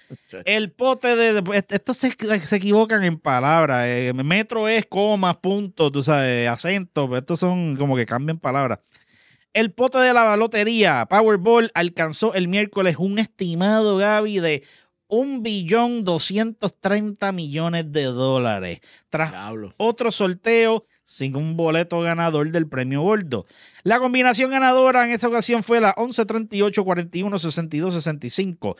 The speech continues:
Speaker 2: y el Powerball, el número quince. Pues ya saben, eviten esos números porque no van a salir de nuevo.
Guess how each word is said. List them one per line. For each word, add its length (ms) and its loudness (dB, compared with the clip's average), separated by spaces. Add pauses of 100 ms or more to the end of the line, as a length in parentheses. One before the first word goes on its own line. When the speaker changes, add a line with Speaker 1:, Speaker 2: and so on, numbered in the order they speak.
(180)
Speaker 2:
y 120 -8
el 100 -4
Powerball, 800 -2 (100)
el 160 -2
número 320 -2
quince. 380 -4
Pues 120 -6
ya 120 -4
saben, 360 -2 (320)
eviten 460 -4
esos 220 -4
números 360 -2
porque 140 -6
no 120 -4
van 120 -4
a 60 -6
salir 240 0
de 100 0
nuevo. 260 -2